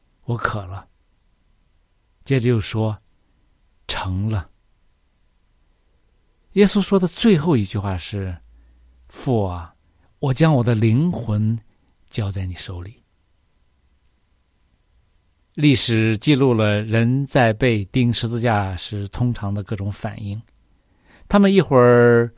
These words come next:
会愤怒异常，破口大骂，一会儿苦苦哀求，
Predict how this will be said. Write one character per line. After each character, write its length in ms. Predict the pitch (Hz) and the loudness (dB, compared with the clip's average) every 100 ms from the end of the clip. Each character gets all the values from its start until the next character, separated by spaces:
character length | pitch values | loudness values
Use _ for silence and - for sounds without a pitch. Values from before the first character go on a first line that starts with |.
| _ | _
会 160 | - 127 | -8 -4
愤 260 | - 143 | 2 4
怒 160 | 127 120 | 4 4
异 140 | 123 | 2
常， 400 | 110 - 104 113 | -2 -4 -2 -4
破 160 | - 160 | -2 -4
口 160 | - 110 | -4 -2
大 180 | 113 | -2
骂， 240 | 107 104 92 - _ _ | -2 -4 -6 -16 _ _
一 100 | 131 | -4
会 160 | 98 107 | -2 -2
儿 160 | 104 101 | -2 -4
苦 240 | - 131 | -6 -6
苦 160 | - 104 | -6 -8
哀 220 | 98 101 | -8 -10
求， 400 | - - 117 | -10 -12 -14